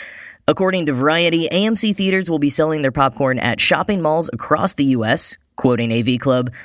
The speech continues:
"Nice to see one horrifically mauled industry trying to prop up another there," end quote.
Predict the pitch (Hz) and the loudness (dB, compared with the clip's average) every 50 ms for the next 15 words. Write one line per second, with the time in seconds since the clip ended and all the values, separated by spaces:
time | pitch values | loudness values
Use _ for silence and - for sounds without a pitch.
0 | - - - 247 240 240 233 - - 170 - 170 170 151 135 139 147 147 139 131 | -18 -8 -2 0 2 2 2 0 0 0 2 2 2 0 2 2 0 2 2 0
1 | 127 127 131 131 127 - 131 - 139 127 127 127 123 123 123 113 123 123 123 131 | 0 0 0 0 0 -2 -2 -2 0 0 2 2 2 2 2 0 -2 -2 -2 -2
2 | - - 156 143 110 - 180 156 127 120 - - 143 127 120 - 123 107 120 117 | -2 -2 -2 -2 0 0 0 0 0 -2 0 0 0 0 2 0 0 0 0 0
3 | 120 117 113 123 120 113 117 120 156 175 - _ - - 123 117 113 104 101 - | 0 0 0 0 0 2 2 0 0 -2 -6 _ -4 -2 0 0 0 -2 -2 -2
4 | 131 123 120 127 - - - | 0 0 0 0 -2 -4 -6